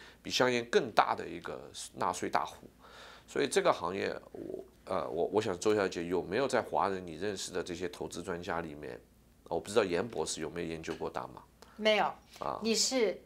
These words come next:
Speaker 1: 唯一的。
Speaker 2: one and only。
Speaker 1: One and only。
Speaker 2: 那我们把这个二零一九年 Warren 王的五只股票留到三月九号，我们的 Financial Forum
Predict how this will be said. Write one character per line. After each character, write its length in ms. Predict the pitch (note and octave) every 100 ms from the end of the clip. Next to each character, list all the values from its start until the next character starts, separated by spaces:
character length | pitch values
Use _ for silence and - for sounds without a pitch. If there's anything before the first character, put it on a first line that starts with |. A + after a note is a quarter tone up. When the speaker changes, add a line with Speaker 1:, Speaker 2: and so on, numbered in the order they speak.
| -
Speaker 1:
唯 260 | G2 G2+
一 240 | A#2+ C#3+ E3
的。 160 | C3+ G#3+
Speaker 2:
one 300 | A3+ C4 C4+ C#4
and 160 | A#3 A3+
only。 600 | A#3 A3 B3 A3+ F#3+ -
Speaker 1:
One 140 | - -
and 0 |
only。 40 |
Speaker 2:
那 100 | F4
我 120 | D4+
们 100 | -
把 160 | D4+ D4
这 160 | D4 C#4
个 100 | C4+
二 140 | C#4+
零 100 | C4
一 160 | C#4 E4
九 180 | B3 F3+
年 220 | G3 A3
Warren 360 | C#4 E4+ C#4+ A#3
王 280 | G3 G3+ A#3
的 300 | D4 G3 G#3 - - F#4+ A3+
五 140 | G#3
只 480 | F#3+ - C#4 D#4 D#4+ -
股 160 | G#3 F#3
票 380 | G3 A#3+ F3+ - -
留 160 | A3 A#3+
到 180 | D4+ C4
三 240 | - E4
月 140 | D#4+ B3
九 180 | F#3
号， 240 | D#3 B3+ G#3
我 140 | F3
们 140 | F3 A3
的 100 | A3+
Financial 480 | F#3 E3 A3 B3+
Forum 480 | A3+ - D4+ C#4 F#3+